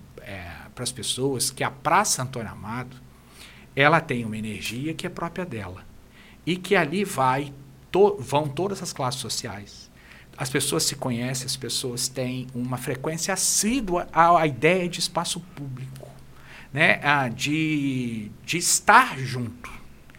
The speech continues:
O que eu não sinto muito aqui em Itaperuna, por nó-, não termos, nós temos praças isoladas,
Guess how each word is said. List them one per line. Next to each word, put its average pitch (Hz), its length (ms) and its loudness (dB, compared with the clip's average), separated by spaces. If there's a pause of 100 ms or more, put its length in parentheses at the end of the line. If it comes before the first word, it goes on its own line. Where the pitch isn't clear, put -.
(300)
O 208 80 2
que 208 180 -4
eu 202 140 0
não 190 240 -2
sinto 180 480 -2
muito 143 400 -8
aqui 135 240 -10
em 131 60 -4
Itaperuna, 131 560 -6
por 143 260 -6
nó-, 165 260 0
não 165 200 -6
termos, 151 340 -6
nós 190 160 -2
temos 320 220 -8
praças 120 480 -2
isoladas, 143 840 -2